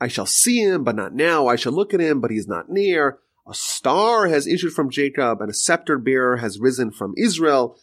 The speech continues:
This is a reference to David, to Solomon, to Messiah. "And he shall pierce the nobles of Moab and undermine all the children of Seth." And the Ramban, he encapsulates the blessings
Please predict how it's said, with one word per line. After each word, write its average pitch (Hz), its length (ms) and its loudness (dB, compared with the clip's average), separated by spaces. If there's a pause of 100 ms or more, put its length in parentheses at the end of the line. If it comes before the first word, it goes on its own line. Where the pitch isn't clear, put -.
(180)
This - 160 -8
is 110 200 0
a 107 60 0
reference 117 480 0
to 95 200 -8
David, 131 720 0
to 90 300 -6
Solomon, 147 680 2
to 107 180 -4
Messiah. 135 800 0 (1200)
"And 131 120 2
he 185 80 2
shall 139 180 0
pierce 165 360 0
the - 100 -4
nobles 127 420 2
of 95 120 -12
Moab 147 380 2
and 123 140 -6
undermine 110 760 -2
all 107 300 0
the 101 180 -8
children 98 560 -2 (160)
of 95 500 -4 (180)
Seth." - 380 -2
And 127 320 -2
the 160 80 -6
Ramban, 151 640 0
he 135 220 -2
encapsulates 131 760 0
the 107 160 -8
blessings 117 680 -2